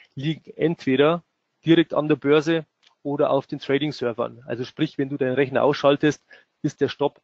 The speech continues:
trotzdem noch im Markt und wird eben ausgeführt. Die zweite Möglichkeit oder der zweite Auftrag, den wir hier unten noch sehen, ups, das ist eben hier dieser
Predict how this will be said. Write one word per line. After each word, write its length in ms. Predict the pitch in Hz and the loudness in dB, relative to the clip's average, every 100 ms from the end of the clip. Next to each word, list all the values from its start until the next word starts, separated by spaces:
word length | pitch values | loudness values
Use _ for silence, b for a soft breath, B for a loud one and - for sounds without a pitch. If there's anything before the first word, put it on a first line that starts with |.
| _ | _
trotzdem 480 | 123 135 - 143 131 | -6 -6 -4 -2 -2
noch 200 | 131 - | -4 -4
im 140 | 143 | -4
Markt 420 | 120 135 156 _ _ b b b b | 2 2 2 _ _ b b b b
und 220 | 139 123 | -6 -4
wird 180 | 127 151 - | -2 -2 -2
eben 260 | 135 131 | -4 -2
ausgeführt. 640 | 123 127 131 - - - _ _ _ _ _ _ _ _ _ _ - b b b b b b _ | -4 -4 -10 -10 -12 -12 _ _ _ _ _ _ _ _ _ _ -20 b b b b b b _
Die 80 | 139 | -6
zweite 340 | 147 156 196 | 0 2 2
Möglichkeit 720 | 170 170 170 - 160 165 - - | 0 -2 -4 0 2 2 0 -20
oder 180 | 147 127 | -10 -6
der 140 | 127 | -6
zweite 380 | - 135 147 127 | -2 0 0 0
Auftrag, 480 | 147 - 143 143 - | -2 0 0 0 0
den 140 | 135 | -6
wir 60 | 131 | -6
hier 160 | 120 131 | -6 -8
unten 220 | 143 135 | -8 -14
noch 100 | 127 | -14
sehen, 400 | - 135 143 - | -8 -8 -8 -16
ups, 340 | 151 - - - _ _ _ _ _ _ _ - | -20 -20 -20 -20 _ _ _ _ _ _ _ -2
das 240 | 120 - | -2 -2
ist 380 | 156 131 - - | -8 -8 -10 -10
eben 340 | 135 - - _ _ _ _ | -10 -10 -20 _ _ _ _
hier 400 | - 131 131 - _ | -4 0 0 -4 _
dieser 320 | 131 113 120 | -8 -2 -2